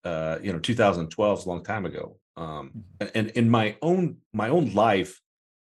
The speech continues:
Speaker 1: I, I had a job. I was, um, working as an outside salesman and got promoted all the way to, uh, vice president of, of sales and was actually gonna be part of the purchase of the company I was working with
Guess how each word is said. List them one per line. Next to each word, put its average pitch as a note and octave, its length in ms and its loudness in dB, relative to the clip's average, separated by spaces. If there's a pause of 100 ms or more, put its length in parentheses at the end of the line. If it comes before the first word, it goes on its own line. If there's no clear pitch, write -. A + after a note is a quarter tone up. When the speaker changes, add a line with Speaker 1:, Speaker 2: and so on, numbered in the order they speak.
(100)
Speaker 1:
I, G2+ 320 0
I G2+ 100 2
had A2 160 0
a G#2+ 60 -4
job. G2 440 0
I F#2 60 2
was, F#2 540 -4
um, F2 400 -8 (120)
working G#2+ 280 -2
as F#2 100 0
an F2+ 80 0
outside G2 540 0
salesman G2 880 0 (100)
and F#2+ 180 -6
got F#2+ 200 -2
promoted G2+ 440 0
all F#2 140 2
the F#2+ 60 0
way F#2 240 -2
to, F#2+ 600 -4
uh, F2 400 -4 (680)
vice - 180 4
president F2+ 420 2
of, - 140 -18 (160)
of G2 140 -2
sales G#2 640 0
and F#2+ 240 -4
was F#2+ 120 -4
actually G2+ 300 -2
gonna F2 160 -4 (460)
be G#2+ 240 -4
part G#2+ 340 2
of F2+ 100 -2
the G2 80 -8
purchase - 460 -6
of F2 80 -10
the - 60 -20
company G2 360 -6
I F2 60 -4
was E2 220 -8
working A2 340 -2
with E2+ 180 -6